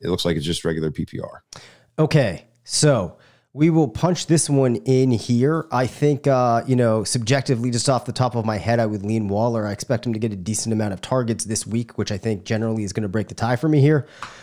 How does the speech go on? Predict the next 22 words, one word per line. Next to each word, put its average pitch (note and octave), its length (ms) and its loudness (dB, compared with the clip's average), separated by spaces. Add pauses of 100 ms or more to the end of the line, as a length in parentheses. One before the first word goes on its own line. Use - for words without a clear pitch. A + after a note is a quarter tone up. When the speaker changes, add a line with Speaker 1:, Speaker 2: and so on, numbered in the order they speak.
Speaker 2:
So C#3+ 540 4 (260)
then D3 460 4
we D#3+ 140 6
will D#3 140 2
start - 280 2
this C3 160 4
off, E3 260 4
I C3 80 2
think, C3 200 2
by C#3 120 4
looking B2+ 360 2
at A2+ 160 -2
Musgrave A#2 800 2 (1700)
and A2+ 640 4
Meyer, A2+ 560 2
or A2 160 0
Mayer A#2 400 2
here. G2+ 420 -4 (540)
Um, A2+ 600 2 (280)
so A#2 520 2 (200)
you've C#3+ 440 -12
got C3 680 2